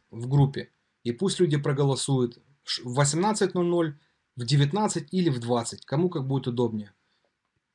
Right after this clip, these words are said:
То есть, если так, в принципе, хочется, пожалуйста.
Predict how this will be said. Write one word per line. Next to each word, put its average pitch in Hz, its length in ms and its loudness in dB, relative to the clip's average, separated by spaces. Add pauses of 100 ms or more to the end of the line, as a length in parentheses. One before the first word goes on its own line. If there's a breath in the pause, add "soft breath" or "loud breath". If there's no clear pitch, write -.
(1000)
То - 60 -20
есть, - 140 -6
если 165 260 0
так, 147 300 -4
в - 20 -20
принципе, 127 380 -4
хочется, - 340 -6
пожалуйста. 110 640 -8